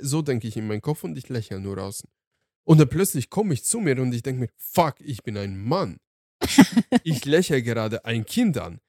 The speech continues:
Speaker 1: Das könnte man als Außenbetrachter richtig falsch verstehen.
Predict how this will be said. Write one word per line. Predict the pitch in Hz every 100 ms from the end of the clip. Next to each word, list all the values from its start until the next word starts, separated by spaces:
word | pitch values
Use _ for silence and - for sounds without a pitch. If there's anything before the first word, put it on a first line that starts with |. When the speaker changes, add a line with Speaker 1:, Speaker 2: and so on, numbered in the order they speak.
| _ _ -
Speaker 1:
Das | 123
könnte | - 175 185 139
man | 113
als | 107 98 -
Außenbetrachter | 202 247 127 101 - 107 107 131 113
richtig | 131 - 127 - - _ _ _ _ _ _ _ _ -
falsch | 101 95 -
verstehen. | 123 113 - 247 107